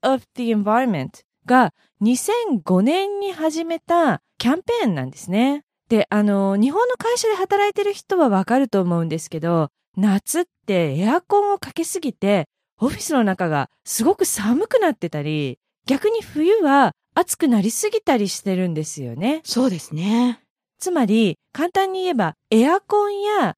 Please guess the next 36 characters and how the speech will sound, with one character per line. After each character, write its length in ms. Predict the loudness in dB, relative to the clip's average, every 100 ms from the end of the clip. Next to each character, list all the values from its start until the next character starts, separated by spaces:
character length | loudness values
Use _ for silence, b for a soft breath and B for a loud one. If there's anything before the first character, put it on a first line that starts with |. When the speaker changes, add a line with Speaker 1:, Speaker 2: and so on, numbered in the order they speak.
| _
Speaker 1:
ヒ 340 | -14 -2 0
ー 60 | 0 0
タ 340 | 2 2 2
ー 20 |
を 260 | 2 2 0
そ 280 | -2 0 0
ん 80 |
な 120 | -2 -4
に 260 | -4 -8 _
使 260 | -10 -2 2
わ 140 | 2
な 120 | 0
く 80 | -4
て 140 | -4 -2
も 160 | -2 -4
い 240 | -2 0
い 20 |
よ 200 | 0 -2
う 40 | -4
に、 360 | -4 -4 -4 _ _ _
夏 300 | -6 -2 -2
に 100 | 0
は 160 | 2 2
涼 60 |
し 380 | 0 -4 -4 -2
い 100 | -4
格 220 | -4 -8 -8
好 80 | -10
を 60 |
し 100 | -10
て、 220 | -10 -12 -8
冬 240 | -2 -2
に 100 | 0
は 160 | -4 -4
あ 80 |
っ 20 | -10